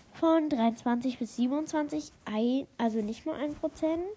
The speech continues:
achtundzwanzig bis vierundzwanzig werde ich sechs Prozent gehört, fünfunddreißig bis vierundvierzig einfach vierunddreißig Prozent, fünfundvierzig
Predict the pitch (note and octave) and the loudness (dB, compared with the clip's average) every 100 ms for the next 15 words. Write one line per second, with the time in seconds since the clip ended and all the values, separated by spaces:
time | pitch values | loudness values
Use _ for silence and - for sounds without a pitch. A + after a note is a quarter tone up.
0 | - - - - B3 - C#4+ A#3+ C4 C4 | -16 -20 -18 -4 -4 -4 -6 -4 -4 -4
1 | A#3+ A3 - A#3+ C4 D#4 - D4+ D#4 - | -8 -10 -4 -2 0 -2 -4 -4 -4 -2
2 | E4+ E4+ - G3+ A3+ G#3 - - A3 - | 0 0 -2 2 2 2 -4 -6 -10 -6
3 | - D4 D4+ D4+ D4 D4+ D#4 - - - | -8 -2 -4 -2 -2 0 -2 -6 -18 -20
4 | - D4 E4 D#4 D#4 D#4 - C#4+ A#3+ - | -2 2 2 0 0 0 -2 -6 -8 -12
5 | - C#4 D4 D4+ C#4+ - C4 - A#3 A#3+ | -6 -4 -2 -2 -2 -2 -4 -4 -4 -4
6 | A#3 - C4 G#3 A#3+ B3 A3+ - - - | -8 -8 -8 -6 -6 -4 -4 -6 -10 -10
7 | - - C4 C4+ - - - - _ - | -8 -2 -2 -2 -8 -20 -20 -20 _ -4
8 | C4+ D4 C#4+ C#4 C4+ - C#4+ C#4+ - | 0 0 0 0 0 0 -2 -2 -4